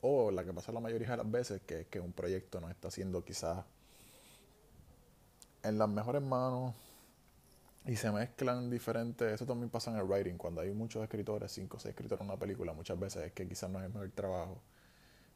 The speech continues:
porque ha pasado ya por muchas manos y no se puede, eh, no se pueden poner de acuerdo en lo que quieren. Y pues en dirección, pues muchas veces también pasa eso, a veces pasa también en principiantes, en directores principiantes.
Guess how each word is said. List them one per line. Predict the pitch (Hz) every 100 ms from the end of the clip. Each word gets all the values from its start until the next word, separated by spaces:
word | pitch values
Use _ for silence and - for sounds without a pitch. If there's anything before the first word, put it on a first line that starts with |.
| -
porque | 90 87
ha |
pasado | 85 87 87 90
ya | 92
por | 95
muchas | 95 92 101
manos | 90 95 92 90 87
y |
no | 82
se | -
puede, | 90 90 90 85 85 - - - -
eh, | - 80 76 67 60
no | 98
se | 104
pueden | 113
poner | 110 107
de | 104
acuerdo | 101 104 98
en | 95
lo | 92
que | 98
quieren. | 101 98 90 92 - - - - - -
Y | 104 104 104
pues | 101 104
en | 104
dirección, | 101 98 - 123 135 135 127
pues | 104
muchas | 98 98 113
veces | 113 127
también | - 101 101
pasa | 107 -
eso, | 110
a | 98
veces | 101 101 -
pasa | - 104
también | 107 104 104
en | 104
principiantes, | - 98 - 87 92 107
en | 98
directores | 95 - 90
principiantes. | - 95 - 92 90 -